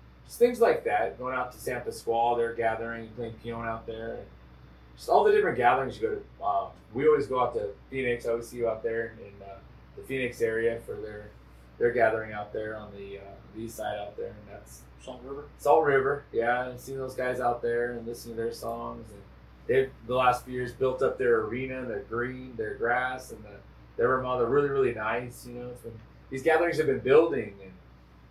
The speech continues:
Speaker 1: and just to have it all pulled out, man, it's kinda depressing, but it was better than
Speaker 2: Food,
Speaker 1: nothing.
Speaker 2: the food, the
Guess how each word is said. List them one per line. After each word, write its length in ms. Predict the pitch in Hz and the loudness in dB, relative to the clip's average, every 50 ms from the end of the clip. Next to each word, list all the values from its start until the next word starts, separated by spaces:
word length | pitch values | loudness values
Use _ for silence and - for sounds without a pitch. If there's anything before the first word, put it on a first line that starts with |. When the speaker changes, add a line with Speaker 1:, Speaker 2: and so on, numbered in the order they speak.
| - 110 | -20 -18
Speaker 1:
and 180 | 110 110 - - | -16 -16 -14 -14
just 180 | 120 135 - - | -14 -12 -8 -4
to 40 | 131 | -2
have 160 | 127 123 120 | -2 0 2
it 60 | 120 | 2
all 200 | 127 127 - - | 2 2 2 0
pulled 180 | - 120 - 107 | -2 -4 -2 0
out, 260 | 104 104 - - - | 0 0 0 0 -2
man, 120 | - 101 101 - - | -6 -14 -16 -16 -16
it's 200 | - - - - | -18 -18 -16 -10
kinda 180 | - - 220 226 | -6 -4 -2 -2
depressing, 500 | - - - 170 156 160 - - - 95 - - - - - - - | -4 -2 -2 -2 -2 -2 -4 -6 -12 -18 -18 -20 -20 -20 -20 -18 -16
but 80 | 98 101 | -12 -10
it 160 | 98 - - - - - | -8 -8 -10 -10 -12 -10
was 120 | 90 - - | -8 -4 4
better 240 | - - - - 90 | 8 10 10 12 10
than 120 | 92 185 | 10 8
Speaker 2:
Food, 60 | - - | 8 6
Speaker 1:
nothing. 380 | - - - 131 113 - - - | 4 4 0 -4 -6 -6 -8 -12
Speaker 2:
the 260 | 131 - - - 160 | -16 -16 -16 -14 -10
food, 240 | 175 180 185 185 - - | -8 -8 -8 -8 -8 -10
the 80 | 131 | -16